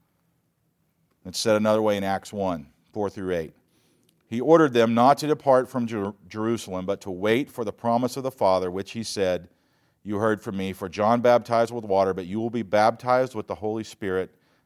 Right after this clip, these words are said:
not many days from now.'" So he had absolutely no thought of sending them out to start carrying out the mission without empowering them to do so. And this one thing that they needed to wait for was the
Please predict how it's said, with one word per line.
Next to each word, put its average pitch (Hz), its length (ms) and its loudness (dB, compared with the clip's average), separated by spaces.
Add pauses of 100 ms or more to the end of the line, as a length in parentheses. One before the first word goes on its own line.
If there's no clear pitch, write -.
(120)
not 95 260 0
many 98 240 -8
days 85 240 -6
from 73 200 -16
now.'" 69 240 -20 (1120)
So 104 200 -8
he 107 100 -2
had 107 200 -2
absolutely 143 560 -2
no 127 300 2
thought 98 360 -2 (280)
of 95 100 -16
sending 143 320 -8
them 160 180 -6
out 98 300 -4 (1600)
to 113 100 -18
start 123 280 -4
carrying 135 340 -2
out 127 160 0
the 135 80 -10
mission 107 340 -8
without 98 220 -2
empowering 104 640 -2
them 92 180 -6
to - 80 -8
do 95 180 -8
so. 78 400 -12 (400)
And 87 120 -16
this 85 180 -14
one 98 500 -4
thing 101 400 -6
that 85 240 -16
they 92 260 -10
needed 95 240 -14
to 101 60 -8
wait 92 240 -12
for 80 200 -18
was 82 180 -20
the 78 140 -20